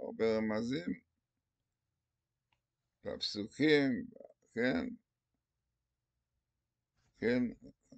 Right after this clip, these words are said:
ואז יעשו, כתוב "בקומות, יעשו עולה", לא כתוב, יקריבו,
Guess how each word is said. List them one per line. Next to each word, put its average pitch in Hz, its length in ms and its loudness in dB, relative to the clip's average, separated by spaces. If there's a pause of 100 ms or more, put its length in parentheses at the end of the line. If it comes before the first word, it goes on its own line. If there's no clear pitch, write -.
ואז 107 560 -4
יעשו, 107 420 -8 (720)
כתוב 104 460 -6
"בקומות, 113 520 0
יעשו 92 380 -2
עולה", 117 520 2
לא - 460 -8
כתוב, 107 320 -2
יקריבו, 123 720 -2